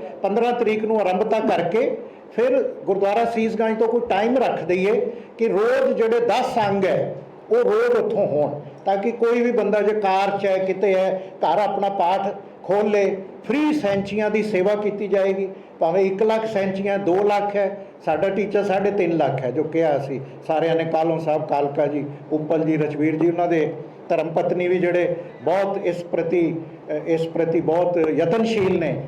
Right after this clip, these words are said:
ਤੇ ਇਹ ਬੈਸਟ ਤਰੀਕਾ ਹੈ ਆਪਣੀ ਨੌਜਵਾਨ ਪੀੜ੍ਹੀ ਨੂੰ ਅਸੀਂ,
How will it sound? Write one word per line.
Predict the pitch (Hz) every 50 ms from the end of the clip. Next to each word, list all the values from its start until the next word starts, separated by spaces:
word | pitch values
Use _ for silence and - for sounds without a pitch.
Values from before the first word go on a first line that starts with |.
| - - - - - 269
ਤੇ | 262
ਇਹ | - 269 277 294 302
ਬੈਸਟ | 302 294 - 190 220 277 262 - - - -
ਤਰੀਕਾ | 277 254 233 226 - - 240
ਹੈ | 233 226
ਆਪਣੀ | 214 214 208 220 226 226
ਨੌਜਵਾਨ | 208 190 175 185 185 190 196 202 202 202 202
ਪੀੜ੍ਹੀ | 196 190 190 190 196
ਨੂੰ | 196 196 185
ਅਸੀਂ, | 170 180 196 190 180